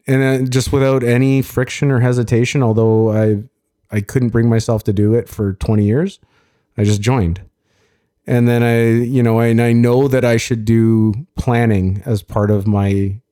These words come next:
discipline. And so I, one of my E O,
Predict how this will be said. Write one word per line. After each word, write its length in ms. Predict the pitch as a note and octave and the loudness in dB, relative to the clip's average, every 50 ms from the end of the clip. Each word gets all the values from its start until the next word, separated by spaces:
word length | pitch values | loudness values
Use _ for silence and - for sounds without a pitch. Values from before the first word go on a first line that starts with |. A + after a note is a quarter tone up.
| _ _ _ - | _ _ _ -4
discipline. 600 | - A#2+ A#2 - G#2 - - G2+ F#2 F#2+ G#2+ A2+ _ _ _ _ _ _ _ _ _ _ _ _ _ _ _ - | -4 -4 -4 -4 -8 -8 -6 -6 -6 -6 -10 -12 _ _ _ _ _ _ _ _ _ _ _ _ _ _ _ -4
And 440 | A#2 A2+ A2 A2 G#2+ A2 A2 G#2+ G#2 | -2 0 2 2 2 2 2 0 0
so 640 | - - B2 A2+ A2 A2 A2 G#2+ G#2+ - - - - _ - | 0 0 0 2 2 2 2 0 -2 -4 -8 -16 -20 _ -6
I, 260 | A2+ A#2 A2+ A2 A2 F2+ F2+ F2 E2 E2+ | -4 -2 0 -2 -2 -4 -8 -12 -14 -8
one 240 | F#2+ A#2+ B2 B2 | -4 -2 0 0
of 340 | A#2+ A#2 G#2+ G#2 - - - - - A#2+ A#2+ - - | 0 0 -2 -4 -6 -10 -12 -12 -14 -18 -18 -16 -8
my 300 | - B2+ A#2+ A#2 A2+ A2 A2 A2 | -2 0 0 2 2 2 0 0
E 160 | B2 A#2+ A#2+ | 2 2 2
O, 320 | A#2+ A#2+ A#2+ A#2+ A#2+ A2+ | 2 4 2 2 0 -2